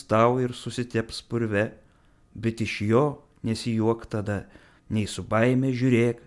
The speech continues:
nei patyčiom kamuok. Visada prisiminti turi, žaisti mėgsta lemtis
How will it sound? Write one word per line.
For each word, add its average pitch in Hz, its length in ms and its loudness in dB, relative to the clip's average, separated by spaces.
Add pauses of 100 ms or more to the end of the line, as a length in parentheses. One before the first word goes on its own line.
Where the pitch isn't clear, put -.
(120)
nei 110 160 0
patyčiom 104 640 -6
kamuok. 104 560 -2 (480)
Visada 151 560 0
prisiminti 127 720 0
turi, 110 380 -2 (600)
žaisti 139 540 2
mėgsta 120 520 0
lemtis 113 600 -2